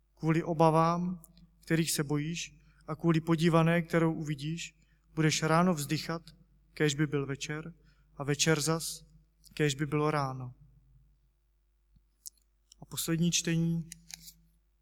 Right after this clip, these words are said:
je z listu Římanům, osmá kapitola, třicátý pátý až třicátý devátý verš.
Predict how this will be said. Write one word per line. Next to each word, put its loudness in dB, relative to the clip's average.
je -6
z -8
listu -8
Římanům, 2
osmá -8
kapitola, -4
třicátý -6
pátý -8
až -16
třicátý -4
devátý -10
verš. -20